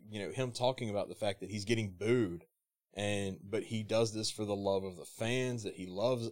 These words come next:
everyone there. Uh, you know, so boo me, cheer me, whatever. You know, I'm, I'm still gonna come out here. I'm gonna put in my heart,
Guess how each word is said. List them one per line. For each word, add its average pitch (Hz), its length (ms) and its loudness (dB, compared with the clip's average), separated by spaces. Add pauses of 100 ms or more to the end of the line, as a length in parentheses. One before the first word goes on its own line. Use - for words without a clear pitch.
everyone 117 540 0
there. 117 540 2 (500)
Uh, 90 460 -4 (180)
you 98 140 -8
know, 92 180 -4
so 95 240 0 (160)
boo 123 240 4
me, 120 300 0
cheer 131 400 2
me, 117 260 2
whatever. 117 680 2
You 110 80 -2
know, 101 100 -4
I'm, 107 200 -6 (120)
I'm 101 120 -8
still 127 200 2
gonna 123 160 0
come 113 200 -2
out 107 120 -2
here. 107 160 -6
I'm 98 80 -6
gonna 92 180 -2
put 120 180 -4
in 123 100 -2
my 107 160 -2
heart, 117 440 -2